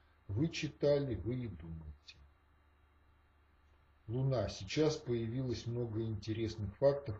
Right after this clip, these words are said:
о полетах на Луну, в частности, о полетах американцев. Каково ваше мнение, были они там или нет? Если нет, то что получает С С С Р в обмен на молчание? Ну, в общем, версия о том, что они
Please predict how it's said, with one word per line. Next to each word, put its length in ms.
о 40
полетах 640
на 100
Луну, 380
в 60
частности, 600
о 100
полетах 580
американцев. 760
Каково 520
ваше 360
мнение, 500
были 360
они 340
там 260
или 180
нет? 300
Если 300
нет, 300
то 100
что 260
получает 720
С 60
С 160
С 40
Р 160
в 80
обмен 400
на 60
молчание? 560
Ну, 140
в 40
общем, 340
версия 500
о 100
том, 280
что 360
они 480